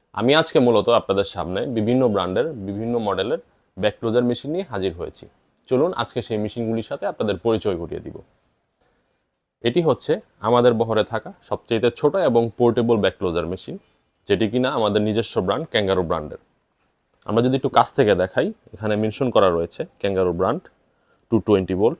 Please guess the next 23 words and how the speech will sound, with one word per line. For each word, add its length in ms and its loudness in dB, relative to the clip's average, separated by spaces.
তিনশো 300 0
পঞ্চাশ 400 -2
ওয়াটের। 220 -8
আমাদের 320 4
কাছে 240 4
এই 40 6
মেশিনটি 540 2
অ্যাভেলেবল 460 6
রয়েছে। 260 0
এই 100 2
মেশিনটির 420 0
মূল্য 280 4
হচ্ছে 340 -2
ছয় 160 4
হাজার 320 0
টাকা। 180 -6
<clears throat> 720 0
এখন 160 -4
আমরা 200 6
দেখাবো 400 0
আপনাদেরকে 380 -4
রানার 260 6
ব্র্যান্ডের 320 4